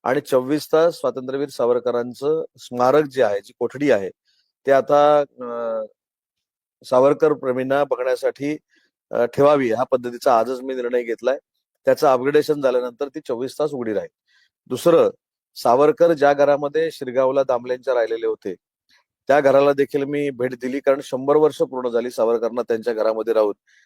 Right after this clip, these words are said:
तर त्यांच्या घराला भेट दिल्यानंतर एक लक्षात आलं की तिथं जाणारा जो एक रस्ता आहे तो थोडा अडचणीचा आहे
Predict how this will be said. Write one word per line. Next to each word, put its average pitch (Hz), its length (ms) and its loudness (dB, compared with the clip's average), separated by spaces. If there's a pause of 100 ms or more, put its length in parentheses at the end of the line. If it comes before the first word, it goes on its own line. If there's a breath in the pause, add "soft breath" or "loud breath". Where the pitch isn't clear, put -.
(140)
तर - 60 -6
त्यांच्या 123 380 2
घराला 143 320 4
भेट 135 220 -4
दिल्यानंतर 131 400 -4
एक 131 120 -6
लक्षात 117 300 -4
आलं 120 140 0
की 170 260 -6 (720)
तिथं 139 200 0
जाणारा 151 360 4
जो 151 120 2
एक 160 120 2
रस्ता 147 300 2
आहे 104 100 2 (640)
तो 156 140 -4
थोडा 156 260 4
अडचणीचा 147 480 0
आहे 107 100 0